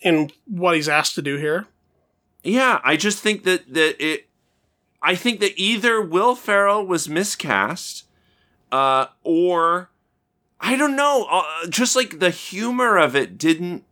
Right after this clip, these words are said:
Speaker 2: land for the most part for me. Uh, there,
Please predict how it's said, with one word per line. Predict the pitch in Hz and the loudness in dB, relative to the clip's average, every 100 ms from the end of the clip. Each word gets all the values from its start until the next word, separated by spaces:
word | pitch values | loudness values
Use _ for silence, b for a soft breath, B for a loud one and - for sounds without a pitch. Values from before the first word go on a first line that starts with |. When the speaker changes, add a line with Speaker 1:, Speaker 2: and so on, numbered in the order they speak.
| _ _ | _ _
Speaker 2:
land | - 107 139 147 147 139 123 | -16 -4 2 4 4 2 0
for | - 123 | 0 0
the | 113 | 2
most | 110 104 - | 0 0 -2
part | 107 95 - | -2 -2 -4
for | - 104 | -8 -6
me. | 82 - - B B B B B | -6 -10 -14 B B B B B
Uh, | 131 139 135 135 | 0 2 2 -2
there, | 151 190 | -2 -2